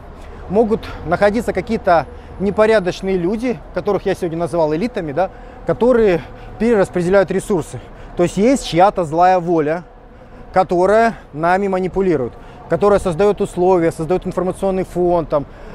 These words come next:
вливает деньги для того, чтобы у нас сложилось мнение, что это так, а не иначе,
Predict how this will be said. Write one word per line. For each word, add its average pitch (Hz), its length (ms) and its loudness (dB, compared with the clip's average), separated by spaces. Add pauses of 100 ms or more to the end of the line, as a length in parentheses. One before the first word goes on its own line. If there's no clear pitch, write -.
(100)
вливает 185 480 2
деньги 165 420 -6
для 156 120 -6
того, 202 220 -2
чтобы 180 220 -10
у - 20 -6
нас 196 160 -2
сложилось 185 480 -4
мнение, 185 360 -6
что - 180 -4
это 175 140 -2
так, 175 220 -2
а 175 60 -4
не 165 140 -4
иначе, 240 420 -4